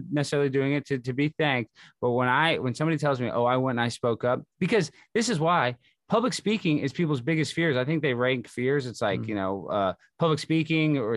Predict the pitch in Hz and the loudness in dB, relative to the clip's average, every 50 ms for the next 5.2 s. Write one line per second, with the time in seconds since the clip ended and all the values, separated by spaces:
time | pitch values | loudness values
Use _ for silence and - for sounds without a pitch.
0 | 104 - - 120 110 107 104 104 117 123 120 120 117 110 107 110 110 110 123 131 | -4 -2 0 0 2 2 0 0 0 0 0 0 0 -2 -2 -4 -2 0 0 0
1 | 135 131 - 135 123 117 110 - - - - 127 127 127 135 139 135 127 - - | 0 0 0 0 0 0 -2 -2 -6 -6 -2 0 0 2 2 0 0 -2 -4 -6
2 | 113 - - - 123 120 127 127 131 131 120 107 110 104 - - 117 139 156 151 | -6 -6 -4 -2 0 2 2 2 2 2 0 0 -2 -4 -4 -2 0 0 2 2
3 | 120 95 92 98 117 - - 143 143 147 139 127 113 107 101 - _ - - 123 | 2 0 -2 -4 -4 -4 -2 -2 0 2 2 2 2 0 -2 -4 _ -10 -6 -2
4 | 123 139 147 135 110 104 104 104 101 107 107 101 - - 127 127 123 110 101 - | 0 2 2 2 2 2 0 0 0 0 -2 -2 -4 -6 -4 -2 0 0 -2 -2
5 | 95 98 95 | -4 -6 -6